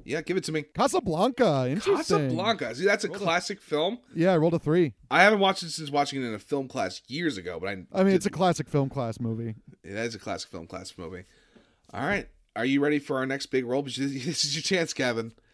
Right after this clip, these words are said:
Speaker 2: I mean, we've gone from a one to a ten. Anything could happen at this point. You
Speaker 1: Yeah.
Speaker 2: know what?
Speaker 1: Yeah.
Speaker 2: I don't even care if I do roll a one. I already popped that cherry, baby. Let's. It doesn't matter.
Speaker 1: I don't know, Kevin. Back-to-back ones for you. That'd be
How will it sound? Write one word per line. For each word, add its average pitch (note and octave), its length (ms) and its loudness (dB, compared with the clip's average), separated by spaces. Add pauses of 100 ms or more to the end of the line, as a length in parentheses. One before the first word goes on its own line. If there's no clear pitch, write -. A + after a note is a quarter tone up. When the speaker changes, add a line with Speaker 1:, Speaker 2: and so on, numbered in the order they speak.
(120)
Speaker 2:
I G#3+ 80 8
mean, A3 140 10
we've A#3 160 6
gone C#4+ 200 6
from C4+ 100 4
a A#3 60 8
one G3 200 6
to F3 100 8
a D3 40 4
ten. D#3+ 340 -2
Anything G#3 440 2
could A#2 100 -4
happen C#3 300 -4
at B2 100 -4
this C3 160 -4
point. B2 260 -4
You C#3+ 60 2
Speaker 1:
Yeah. D3+ 60 4
Speaker 2:
know D#3 100 4
what? G3+ 220 6 (160)
Speaker 1:
Yeah. B2 220 -4
Speaker 2:
I C4 140 8
don't A#3+ 120 6
even G#3+ 140 4
care A3+ 140 6
if G#3+ 60 2
I A#3+ 80 8
do A3 140 6
roll D3+ 260 8
a - 20 6
one. C#3 180 4
I F3 60 2
already G#3+ 160 6
popped G3+ 260 2
that D3 140 2
cherry, C3 280 0
baby. C3+ 300 0
Let's. D3+ 320 0
It G3 100 4
doesn't F3 260 0
matter. D3 300 2
Speaker 1:
I D3+ 160 4
don't D3 100 4
know, C3+ 100 2
Kevin. C3+ 320 0
Back-to-back C#3 640 2
ones A#2+ 300 -6
for B2+ 120 -8
you. C3 180 0
That'd C3 180 -2
be E2+ 220 -10